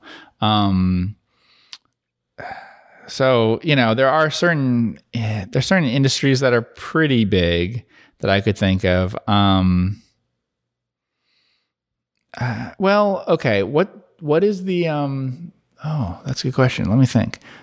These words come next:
Let, let's put it in. What's the market cap on Kroger? I'm trying to think what would be the biggest,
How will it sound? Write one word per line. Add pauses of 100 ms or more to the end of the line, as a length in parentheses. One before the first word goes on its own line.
(160)
Let,
let's
put
it
in.
What's
the
market
cap
on
Kroger?
I'm
trying
to
think
what
would
be
the
biggest,